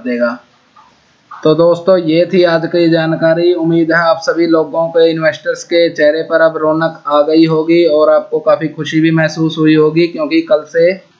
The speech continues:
जब से इसका सुबह से आपको पता चला था तो तब से काफ़ी लोग मायूस थे कि पता नहीं क्या ऐसा एकदम से हो गया है कि लोगों की इतनी payment रुक गई है। तो उम्मीद बनाए रखिए दोस्तों, positive रहिए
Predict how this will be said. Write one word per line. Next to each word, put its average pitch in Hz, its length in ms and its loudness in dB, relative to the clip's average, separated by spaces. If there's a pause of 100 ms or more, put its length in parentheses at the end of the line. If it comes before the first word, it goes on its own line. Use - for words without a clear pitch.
(500)
जब 147 220 0
से 175 180 -2
इसका 170 480 -2
सुबह 160 280 0
से 175 120 -2
आपको 165 280 0
पता 156 260 0
चला 151 300 0
था 165 540 -4
तो 160 180 2
तब 147 180 -2
से 165 220 0
काफ़ी 160 340 -2
लोग 156 280 0
मायूस 156 520 0
थे 175 240 0
कि - 640 -8
पता 156 280 0
नहीं 160 220 -2
क्या 160 200 0 (120)
ऐसा 151 240 -2
एकदम 156 360 0
से 165 160 0
हो 156 200 0
गया 156 180 2
है 151 80 2
कि 156 120 -8
लोगों 151 320 -2
की 156 120 -4
इतनी 156 240 -8
payment 156 500 -2 (600)
रुक 147 280 0
गई 135 240 2
है। 127 160 -4 (720)
तो 151 120 2
उम्मीद 160 360 0
बनाए 160 320 0
रखिए 165 300 0
दोस्तों, 165 420 0
positive 165 540 0
रहिए 170 440 4